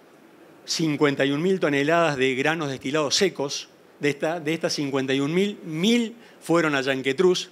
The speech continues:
al criadero de cerdos. Doscientas un mil toneladas de burlanda, en su versión húmeda, fundamentalmente para los tambos y los feedlots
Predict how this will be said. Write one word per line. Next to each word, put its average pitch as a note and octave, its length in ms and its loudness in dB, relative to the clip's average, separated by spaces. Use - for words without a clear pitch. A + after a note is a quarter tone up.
al A#2+ 160 -6
criadero C3 320 -2
de C3 100 0
cerdos. D#3 540 0
Doscientas E3 560 0
un D3+ 160 -2
mil F3 180 0
toneladas D3 480 2
de C3 80 0
burlanda, D3+ 640 -2
en B2 140 -12
su A#2 120 -8
versión A#2+ 380 -2
húmeda, D3+ 420 0
fundamentalmente C#3 840 -2
para B2 180 -4
los A#2 160 -6
tambos D3 580 0
y B2 80 -10
los A#2 140 -4
feedlots C#3 480 -2